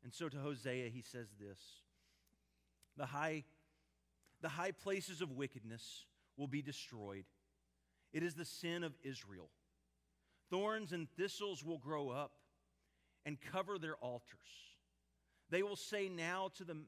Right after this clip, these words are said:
they will say to the mountains, "Cover us," and to the hills, "Fall on us."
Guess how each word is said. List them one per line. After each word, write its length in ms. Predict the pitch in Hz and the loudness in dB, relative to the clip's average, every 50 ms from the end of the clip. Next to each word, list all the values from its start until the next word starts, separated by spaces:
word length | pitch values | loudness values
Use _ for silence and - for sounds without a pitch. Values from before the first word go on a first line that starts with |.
| - - | -8 -4
they 100 | 156 170 | 0 0
will 120 | 180 170 - | 0 0 0
say 200 | - 190 190 190 | 0 0 0 0
to 120 | 196 185 | 0 -2
the 80 | 185 160 | -4 -2
mountains, 480 | 143 139 143 147 135 143 139 - - - - - | 0 0 -2 -2 -2 -6 -8 -10 -10 -12 -6 -4
"Cover 300 | 170 160 127 127 113 95 | -2 -2 -2 -6 -10 -12
us," 120 | 90 - - - - - - - _ _ _ _ _ _ _ _ _ - | -12 -12 -14 -14 -16 -16 -18 -20 _ _ _ _ _ _ _ _ _ -6
and 120 | 156 151 | -6 -4
to 60 | 165 | -2
the 100 | 147 147 | -2 -2
hills, 680 | 123 117 165 180 180 175 165 151 143 120 - - - - - _ _ _ _ _ - - | 0 2 4 4 4 4 2 0 0 -2 -6 -8 -10 -12 -16 _ _ _ _ _ -4 0
"Fall 320 | 147 131 131 127 123 - - | 2 2 2 2 -2 -4 -8
on 220 | 110 110 107 101 | -8 -6 -6 -6
us." 180 | 85 78 - | -8 -12 -14